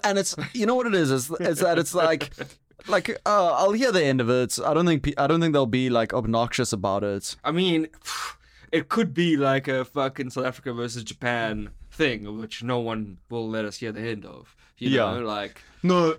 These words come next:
Speaker 1: but it wo-, it wouldn't be like that because Ireland are
Speaker 2: Yeah,
Speaker 1: number
Speaker 2: yeah.
Speaker 1: one ranks in the world.
Speaker 2: Yeah.
Speaker 1: Ireland are actually the favorites for the game.
Speaker 2: Yeah. Okay.
Speaker 1: Um. So if, if Ireland win, it's, it's no huge surprise, you know?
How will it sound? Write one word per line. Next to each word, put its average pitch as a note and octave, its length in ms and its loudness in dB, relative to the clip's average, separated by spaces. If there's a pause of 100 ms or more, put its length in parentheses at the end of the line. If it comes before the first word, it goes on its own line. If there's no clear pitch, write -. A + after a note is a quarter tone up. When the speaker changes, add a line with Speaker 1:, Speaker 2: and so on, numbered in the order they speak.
(140)
Speaker 1:
but D#3 120 4
it D3+ 80 4
wo-, E3 340 4
it F3 60 2
wouldn't F3 260 4
be E3 100 2
like C3 160 2
that A#2 180 2
because A#2+ 260 0
Ireland E3 420 2
are C3 300 4
Speaker 2:
Yeah, A#2+ 100 0
Speaker 1:
number C#3 240 4
Speaker 2:
yeah. C#3 80 4
Speaker 1:
one C3 160 4
ranks A#2+ 280 2
in A#2 100 0
the A2 60 -2
world. F#2+ 360 -2
Speaker 2:
Yeah. F#2+ 320 -8
Speaker 1:
Ireland F3+ 300 4
are C#3 180 4
actually D3 320 2
the B2 100 0
favorites A2 380 -2
for - 140 -6
the - 80 -6
game. E2+ 320 -6
Speaker 2:
Yeah. G#2+ 320 -8 (320)
Okay. - 160 -16
Speaker 1:
Um. G#2+ 1000 0 (340)
So A#2 1000 2 (160)
if, - 380 -6 (280)
if - 200 -2
Ireland C#3+ 420 0
win, C#3+ 460 0 (680)
it's, - 160 -6 (120)
it's A#2 120 -2
no C3+ 180 2
huge C3+ 340 -2
surprise, G2 580 -6
you G#2+ 100 -2
know? C#3+ 200 -4